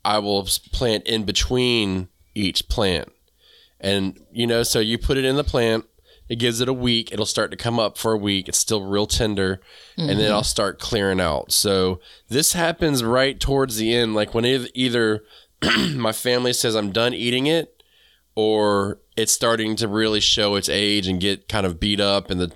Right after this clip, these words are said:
Speaker 1: produce is starting to fall off, then I'll do that. And so what that does is that allows me, and I've all, like, last year I did all of my trellises that way. I actually left one blank this year so I can get a little bit of a head start on other
Speaker 2: Mm-hmm.
Speaker 1: things,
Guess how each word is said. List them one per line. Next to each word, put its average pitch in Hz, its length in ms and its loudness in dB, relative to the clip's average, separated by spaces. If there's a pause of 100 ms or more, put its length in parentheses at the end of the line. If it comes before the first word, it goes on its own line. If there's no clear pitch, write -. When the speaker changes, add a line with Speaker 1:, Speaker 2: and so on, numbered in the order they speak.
Speaker 1:
produce 95 500 0
is - 60 0
starting 85 300 0
to 92 160 -4
fall 101 320 0
off, 101 320 0 (500)
then 101 280 0
I'll 98 160 2
do 85 200 -2
that. 80 400 -2 (380)
And 107 160 -2
so 139 220 2
what 135 260 0
that 123 240 0
does 135 440 2
is 107 140 -2
that 113 140 2
allows 113 460 2
me, 104 460 0 (360)
and 117 120 0
I've 123 100 0
all, 139 260 2
like, 120 200 -2
last 135 280 2
year 135 80 2
I 123 40 2
did 120 160 0 (140)
all 120 280 2
of 110 80 -2
my 107 120 2
trellises 104 500 0
that 110 120 2
way. 113 80 2
I 113 40 2
actually 131 240 0
left 120 240 -2
one 107 160 -2
blank 95 420 -2
this 107 240 -2
year 110 140 0
so 104 120 0
I 98 40 2
can 95 80 -2
get 98 100 -2
a 95 40 -2
little 95 280 -2
bit 92 160 -2
of 82 80 -4
a 85 60 -4
head 98 320 -4
start 110 420 -2
on 87 120 0
other 95 160 0
Speaker 2:
Mm-hmm. 113 120 -2
Speaker 1:
things, 113 360 -2